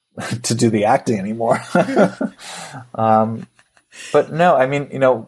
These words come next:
yeah, watching self-tapes, it, uh, you know, like, that's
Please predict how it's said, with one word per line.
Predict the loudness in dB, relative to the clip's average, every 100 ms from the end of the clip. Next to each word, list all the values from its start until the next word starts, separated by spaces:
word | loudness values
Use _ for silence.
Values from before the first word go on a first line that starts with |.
| 0
yeah, | 2
watching | 4 2 2 0 -2
self-tapes, | 2 0 0 -2 -2 -4 -12 -12 -14 _ _ _ _ _ 0
it, | 0 0 2
uh, | 4 6 6 4 0 _ _ _ _ _ _
you | -4
know, | 0 -2 0
like, | 0
that's | 2 0 -2